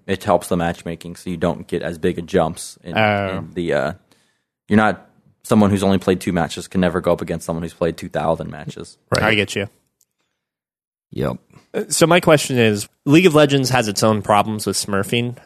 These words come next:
Speaker 3: Yeah.
Speaker 2: uh, but what kind of problems does C S G O have with smurfing? Why is it bad for the game, if it is?
Speaker 3: I just, people getting wrecked. Just, that's really what it, I don't,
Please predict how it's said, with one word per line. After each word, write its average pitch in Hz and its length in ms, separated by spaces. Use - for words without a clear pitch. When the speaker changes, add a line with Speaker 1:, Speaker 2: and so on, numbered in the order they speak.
Speaker 3:
Yeah. 104 160
Speaker 2:
uh, 98 360
but 107 140
what 120 420
kind 143 220
of 107 240
problems 104 460
does 98 140
C 117 160
S 98 120
G 104 100
O 92 80
have 95 300
with 95 160
smurfing? 101 320
Why 110 180
is 104 120
it 92 80
bad 95 200
for - 120
the - 80
game, 87 240
if - 200
it 87 80
is? - 340
Speaker 3:
I 113 140
just, - 560
people 107 280
getting 95 360
wrecked. 90 540
Just, - 300
that's 120 240
really 95 380
what 90 180
it, - 140
I 98 160
don't, 92 360